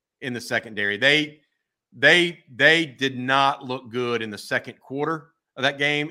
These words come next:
and most of the third quarter. Uh, they made some plays at the end of it, but I tell you what, they've got some real issues right now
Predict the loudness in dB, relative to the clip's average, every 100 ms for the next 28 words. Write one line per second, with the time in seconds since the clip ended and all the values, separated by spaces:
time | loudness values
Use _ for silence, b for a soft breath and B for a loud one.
0 | -6 -6 -4 -4 -6 -8 -14 -16 -12 -4
1 | -4 -6 -12 -16 -16 _ _ _ _ _
2 | _ 0 2 0 -6 -2 2 2 0 -6
3 | 0 2 4 2 -2 -10 -8 -4 -2 -2
4 | -4 -8 _ _ _ _ _ _ _ _
5 | _ -8 -2 0 2 2 2 2 0 _
6 | _ _ _ 0 2 0 0 -8 -6 -4
7 | -2 -6 -10 -18 -18 -20 -20